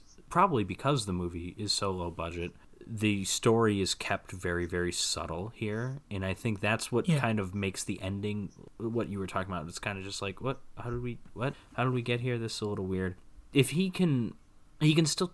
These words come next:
Speaker 1: keep his subtleties as a director and just have a story that's more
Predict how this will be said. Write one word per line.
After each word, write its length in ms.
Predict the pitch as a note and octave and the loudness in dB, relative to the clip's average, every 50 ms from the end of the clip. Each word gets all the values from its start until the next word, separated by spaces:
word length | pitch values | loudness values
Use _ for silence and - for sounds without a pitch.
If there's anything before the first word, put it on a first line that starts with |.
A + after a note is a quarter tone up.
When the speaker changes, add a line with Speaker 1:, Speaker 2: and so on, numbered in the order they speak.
| - - | -6 -2
Speaker 1:
keep 260 | - - C3 C3 - | 4 6 6 6 6
his 160 | - B2 G2+ | 4 2 2
subtleties 800 | - - - - G#2 F#2 F#2 A2 G#2 - - G#2 F#2+ F#2 F2 F2 - - | 2 2 2 2 2 2 2 2 -2 -2 -2 -2 0 0 -2 -4 -6 -6
as 240 | - F#2+ F#2 F#2 F2+ | -4 -2 -2 0 0
a 60 | G2 | 0
director 480 | F2+ - F2 E2+ E2 F2 F#2 - - F#2 | -2 -2 -2 -2 -2 -2 -4 -4 -4 -4
and 160 | E2 E2+ E2+ | -4 -4 -6
just 180 | - F2+ - - | -6 -8 -4 0
have 160 | G2+ F#2+ F2 | 0 0 0
a 80 | E2+ D#2+ | 0 0
story 600 | - - - - - F2 E2 E2+ F2 F2 F2 E2+ | -2 -2 -4 -2 -2 -2 0 2 2 2 2 0
that's 320 | D2+ E2 E2 E2 - - | 0 -2 -4 -4 -4 -6
more 480 | - F#2+ F2+ F2 E2+ E2 E2 E2 E2+ - | -4 -4 -4 -2 -2 -2 -4 -4 -6 -8